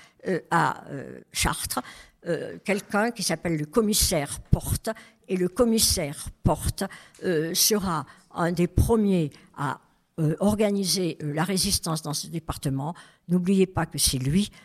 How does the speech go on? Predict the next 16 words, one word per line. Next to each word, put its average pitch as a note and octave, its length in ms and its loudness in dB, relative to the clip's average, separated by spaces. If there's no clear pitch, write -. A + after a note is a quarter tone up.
lorsque, E3 520 0
euh, C3+ 720 -6
Jean F3+ 180 0
Moulin D#3+ 360 2
est D#3 180 -4
à D3 80 -2
Montluc, E3+ 520 0
à C#3 40 -4
la B2 120 -6
prison D#3+ 320 -4
de A#2+ 100 -6
Montluc, B2+ 420 -8
qui F3+ 140 0
va D3+ 220 -6
essayer D#3+ 640 -2
d'organiser, C#3+ 920 -4